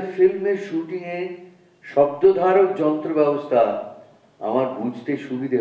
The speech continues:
হয়েছিল। মাইক্রোফোনকে কি করে ব্যবহার করতে হয় তা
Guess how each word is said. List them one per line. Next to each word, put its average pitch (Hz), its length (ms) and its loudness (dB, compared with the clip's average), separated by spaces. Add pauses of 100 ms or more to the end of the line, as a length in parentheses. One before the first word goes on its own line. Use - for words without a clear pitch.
হয়েছিল। - 400 -6 (1400)
মাইক্রোফোনকে 180 840 2 (140)
কি 151 100 -2 (100)
করে 196 160 6 (120)
ব্যবহার 160 400 2
করতে 160 320 -6
হয় 98 260 0 (920)
তা 143 60 4